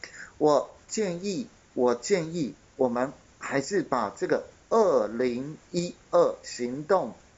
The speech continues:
通信拖移到是统计日期哦，统计日期，可以吗？是统计日期，因为你不能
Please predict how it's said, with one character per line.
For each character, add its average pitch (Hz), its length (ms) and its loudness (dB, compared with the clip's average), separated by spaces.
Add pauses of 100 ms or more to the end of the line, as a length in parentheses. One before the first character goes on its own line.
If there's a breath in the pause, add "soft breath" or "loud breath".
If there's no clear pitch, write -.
(140)
通 165 460 -4
信 - 340 0 (680 loud breath)
拖 262 380 6
移 247 240 -4
到 185 400 0 (760)
是 185 320 2 (240)
统 143 560 0
计 220 260 -4
日 196 220 2
期 120 280 -2
哦， 127 240 0 (960)
统 135 380 0
计 202 200 -2
日 190 220 2
期， 120 380 -2 (800)
可 170 120 0
以 170 40 2
吗？ 156 240 -6 (480)
是 190 160 0
统 127 420 0
计 196 240 -4
日 190 180 0
期， 113 380 -4 (680 soft breath)
因 294 180 4
为 302 220 2 (260)
你 196 140 0
不 277 160 0
能 180 320 2